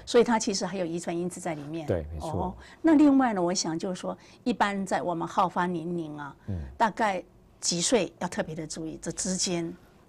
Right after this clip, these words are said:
Speaker 2: 呃，好发年龄在四十五岁到六十九岁这段时间。
Speaker 1: 是，是。
Speaker 2: 就是，呃，大概就是在，呃，停经的前后这段时间。
Speaker 1: 是。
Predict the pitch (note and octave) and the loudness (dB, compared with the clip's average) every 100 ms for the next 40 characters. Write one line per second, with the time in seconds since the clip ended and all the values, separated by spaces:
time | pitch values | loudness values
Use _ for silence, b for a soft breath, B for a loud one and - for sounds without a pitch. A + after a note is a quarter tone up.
0 | - A#2+ A#2 G#2+ G#2 G2+ G3+ D3 C#3+ A2 | -4 0 0 -2 -6 4 4 6 4 4
1 | F#2+ G2 G2 G2+ A#2 G2 - E3 - A2 | -2 -6 -4 -2 0 -2 0 -2 0 -2
2 | E2 - G#2+ G#2+ G2+ B2 F#2 G2 - D2+ | -2 -2 0 0 2 0 0 -6 -6 -8
3 | - F#2 E2 A2 G2+ E2 D#2+ - - - | -4 -4 -2 -4 -2 -6 -10 -14 -8 -4
4 | A3 F3 D3 - F3 C#3 C3 C#3+ B2 G#2 | -2 -2 -4 -6 -6 -4 -2 2 0 0
5 | G2 F#2+ D3 C#3 C3+ A#2+ B2+ - A#2 - | -4 0 0 2 2 2 -2 -4 -4 0
6 | A#2 G#2+ F#2 F2+ - G#2 F#2+ E2 D#2 D2+ | 2 2 -2 -6 -8 -8 -6 -6 -8 -10
7 | D2 - - - - G2 G#2+ C3+ C#3 C#3+ | -12 -14 -16 -16 -8 -6 -2 0 0 -2
8 | C#3+ A#2 F#2+ - - F#2 E2+ F#2 - A2+ | -4 -2 -4 -6 -8 -8 -8 -6 -2 -2
9 | G2+ G#2+ G#2+ F#2 - D#2+ F2+ E2 - F#3+ | -2 -2 -4 -6 -10 -10 -6 -4 -2 -2